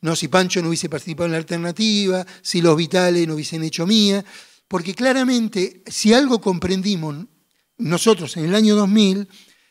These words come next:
era que nada empezaba cuando uno llega, ni termina cuando uno se va.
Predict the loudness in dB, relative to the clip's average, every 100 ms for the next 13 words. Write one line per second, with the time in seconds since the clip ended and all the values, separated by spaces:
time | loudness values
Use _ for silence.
0 | _ 0 2 2 2 2 2 -2 -2 0
1 | 0 -2 -4 -4 -2 -2 -4 -2 -2 -2
2 | -6 -6 -8 -4 -4 -2 -4 -4 -6 -6
3 | -6 -8 -10 -12 -14